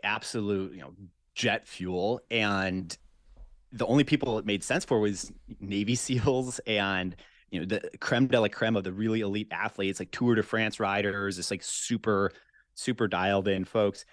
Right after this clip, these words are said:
And that was enough, though, as an entrepreneur, like, that was enough to, okay, like, we have a customer, we have the Department of Defense, Special Operations Command.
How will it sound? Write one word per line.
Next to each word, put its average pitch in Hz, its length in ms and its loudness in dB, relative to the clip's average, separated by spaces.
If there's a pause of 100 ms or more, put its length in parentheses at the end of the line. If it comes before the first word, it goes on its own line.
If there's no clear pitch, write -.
(400)
And 98 300 0
that 131 140 4
was 165 120 6
enough, 151 320 4
though, 87 220 -2
as 117 180 0
an 131 60 0
entrepreneur, 147 500 0
like, 104 140 2
that 120 160 0
was 127 160 0
enough 123 480 -2
to, - 160 -6
okay, 156 320 0
like, 95 160 -2
we 113 120 -6
have 139 140 2
a 117 60 2
customer, - 480 -8
we 90 80 -8
have 123 160 -2
the 120 60 -4
Department 120 340 -2
of 135 60 2
Defense, 104 500 -2 (220)
Special 117 320 0
Operations 104 420 2
Command. 95 460 -2